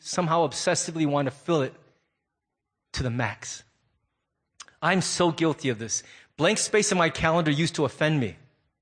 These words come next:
"That's a lost opportunity. We could be doing something."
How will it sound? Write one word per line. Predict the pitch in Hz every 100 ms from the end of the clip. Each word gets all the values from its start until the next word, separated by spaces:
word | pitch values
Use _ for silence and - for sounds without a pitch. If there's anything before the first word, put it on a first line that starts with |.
| _ _ _ _ _
"That's | - 277
a | 196
lost | 254 269 285
opportunity. | 254 247 269 294 185
We | 151 269
could | 269
be | 247
doing | 311 285
something." | - 208 175